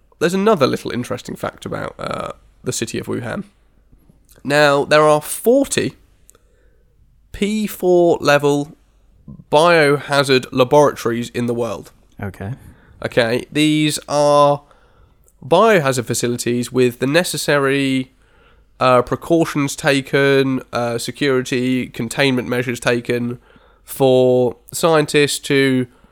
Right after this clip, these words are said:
Speaker 1: deal with and experiment with incredibly deadly diseases, basically.
Speaker 2: Interesting,
Speaker 1: Ebola
Speaker 2: Ken.
Speaker 1: level viruses.
Speaker 2: Okay.
Speaker 1: There's forty on this planet.
Speaker 2: Okay.
Speaker 1: There is one in China.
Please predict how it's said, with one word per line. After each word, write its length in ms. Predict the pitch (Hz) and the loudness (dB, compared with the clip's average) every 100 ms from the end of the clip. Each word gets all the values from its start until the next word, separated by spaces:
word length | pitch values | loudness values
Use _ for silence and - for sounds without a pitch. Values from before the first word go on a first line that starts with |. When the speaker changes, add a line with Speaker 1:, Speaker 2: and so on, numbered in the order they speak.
| _ _ - | _ _ 0
Speaker 1:
deal 240 | 214 190 | 4 6
with 280 | 175 175 160 - | 4 2 0 0
and 360 | 143 139 135 | 2 2 0
experiment 600 | - - - 147 127 120 | -4 -4 2 4 2 -4
with 560 | 135 131 123 123 - - _ _ _ _ _ _ - | -2 0 0 -2 -6 -16 _ _ _ _ _ _ -4
incredibly 500 | 135 - 156 120 127 | -4 2 0 0 -4
deadly 360 | 117 123 117 117 | -2 -2 -2 -6
diseases, 520 | 117 120 117 - - | -4 -4 -4 -6 -18
basically. 480 | - - - - - _ _ _ _ _ _ _ - | -16 -16 -16 -20 -20 _ _ _ _ _ _ _ -6
Speaker 2:
Interesting, 600 | 127 135 - 104 160 165 | -2 -2 -2 0 2 4
Speaker 1:
Ebola 300 | 180 190 175 | 6 6 6
Speaker 2:
Ken. 80 | 165 | 6
Speaker 1:
level 480 | 160 151 156 151 - - | 4 4 4 2 -2 -4
viruses. 560 | 135 123 98 - - - _ | -4 -2 -6 -10 -14 -20 _
Speaker 2:
Okay. 220 | 107 101 98 | -12 -6 -2
Speaker 1:
There's 160 | 147 | -2
forty 420 | - 269 254 - | 2 4 4 4
on 120 | 113 120 | 0 0
this 100 | 117 | -4
planet. 320 | - 92 73 _ _ - | -2 -2 -4 _ _ -12
Speaker 2:
Okay. 260 | 107 - 127 - _ _ _ _ _ _ _ _ _ - | -10 -8 -10 -12 _ _ _ _ _ _ _ _ _ 0
Speaker 1:
There 160 | 165 185 | 4 4
is 100 | 160 | 2
one 300 | 165 226 233 | 2 4 4
in 140 | 214 | 2
China. 400 | - 185 143 107 | 2 0 0 -6